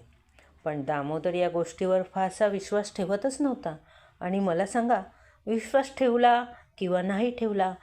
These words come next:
तरी आज त्याला या रस्त्यावरून चालणे भागच होते.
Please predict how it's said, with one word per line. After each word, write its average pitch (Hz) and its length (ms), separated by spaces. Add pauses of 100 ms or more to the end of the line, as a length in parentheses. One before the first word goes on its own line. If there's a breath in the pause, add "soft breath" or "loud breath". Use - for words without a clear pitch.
(340 loud breath)
तरी 196 220 (120)
आज 180 340
त्याला 165 320 (720 loud breath)
या 214 180
रस्त्यावरून 180 600
चालणे 170 380
भागच 214 420
होते. 208 420